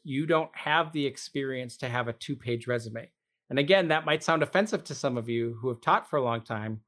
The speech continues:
but I don't want to know every last thing in, in education. You're starting fresh. So you need to be able to consolidate down the value of your experiences in a more compressed format. So I can't think of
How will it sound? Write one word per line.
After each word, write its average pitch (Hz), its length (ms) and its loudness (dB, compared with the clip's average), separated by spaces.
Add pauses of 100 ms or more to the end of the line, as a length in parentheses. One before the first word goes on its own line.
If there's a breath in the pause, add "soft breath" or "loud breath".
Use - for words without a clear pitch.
(500)
but 160 200 2
I 147 120 6
don't 190 220 6
want 185 240 2
to 180 80 -4
know 170 480 6
every 151 280 2
last 135 340 2
thing 127 160 0
in, 120 240 -2 (200)
in 131 120 -2
education. 127 680 -6
You're 165 160 0
starting 214 380 2
fresh. 165 640 -2 (320)
So - 160 0
you 143 100 4
need 190 160 0
to 202 60 0
be 190 100 4
able 156 140 2
to 143 80 -4
consolidate 147 960 0
down 139 520 0 (600)
the 131 80 0
value 151 440 6
of 135 100 2
your 127 160 2
experiences 113 1040 -4 (540)
in 135 120 2
a 135 60 4
more 135 200 2
compressed 123 560 -2 (100)
format. - 380 -8 (380)
So 147 160 4
I 151 120 2
can't 180 300 -2
think 170 180 -2
of 139 220 0